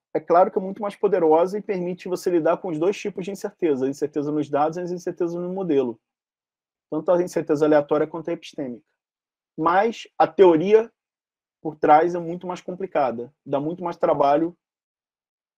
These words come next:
na parte matemática, tá? Se eu tenho probabilidades aqui, nos dois casos, eu tenho uma distribuição de probabilidade. O que eu vou gastar agora o resto da aula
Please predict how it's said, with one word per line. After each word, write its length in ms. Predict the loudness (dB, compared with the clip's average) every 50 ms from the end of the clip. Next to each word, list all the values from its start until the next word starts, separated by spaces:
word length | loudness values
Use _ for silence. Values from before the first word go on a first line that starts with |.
| _ _ _ _ _ _ _ _ _ _ _ _ _ _ _ _ _ _ _ _ _ _ _ _ _ _ _ _ _ -12
na 120 | -12 -8
parte 360 | -4 -2 -2 -2 -2 -6 -10
matemática, 580 | -10 -10 -8 -10 -10 -10 -10 -12 -14 -20 _ _ _ _ _
tá? 220 | -14 -12 -12 -14 -16 _ _ _ _ _ _ _ _ _ _ _ _ _ _ _ _ _ _ _ _ _ _ _ _ _ -4
Se 140 | 2 4 4
eu 60 | 4
tenho 380 | 4 0 -2 0 0 -2 -2
probabilidades 1000 | 0 2 0 2 2 2 0 0 0 0 0 2 2 2 2 2 0 -2 -4 -6
aqui, 500 | -8 -8 _ -12 -8 -6 -4 -4 -6 -6 -12 _ _ _ _ _ _ _ _ _ _ _ _ _ -14
nos 200 | -12 -12 -12 -8
dois 240 | -6 -6 -6 -6 -6
casos, 360 | -6 -6 -4 -4 -4 -6 -6
eu 60 | -8
tenho 180 | -8 -8 -10 -10
uma 80 | -10
distribuição 500 | -12 -10 -10 -8 -4 -4 -4 -6 -6 -10
de 60 | -10
probabilidade. 920 | -8 -8 -8 -6 -6 -6 -4 -4 -4 -4 -4 -6 -6 -8 -12 -18 -20 -20 -20 _ _ _ -20 -20 _ -20 -20 -20 -20 _ _ _ -18 -18 -18 -18 -20 _ _ _ -8
O 80 | 0
que 100 | 4 4
eu 60 | 6 6
vou 100 | 6 4
gastar 300 | 4 4 4 4 2 4
agora 240 | 6 6 6 4
o 20 | 4
resto 220 | 0 -4 -6 -4
da 120 | -4 -2 -2
aula 480 | 0 0 0 0 0 0 -4 -8 -10